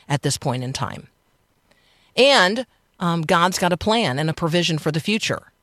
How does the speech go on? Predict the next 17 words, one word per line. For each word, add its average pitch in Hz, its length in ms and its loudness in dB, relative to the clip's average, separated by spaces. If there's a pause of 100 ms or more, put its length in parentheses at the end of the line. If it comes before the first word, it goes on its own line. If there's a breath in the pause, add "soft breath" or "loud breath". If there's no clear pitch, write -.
In 156 120 0
fact, 151 280 0
Elijah 180 400 0
is 233 140 0
not 247 320 4
going 151 200 -2
to 143 60 -4
be 139 120 -4
the 143 100 -6
last - 580 0
of 151 140 -2
the 139 80 -10
prophets, - 680 -8 (460)
um, 160 400 -14
but 151 260 -2 (100)
God 151 320 -2
will 151 460 -4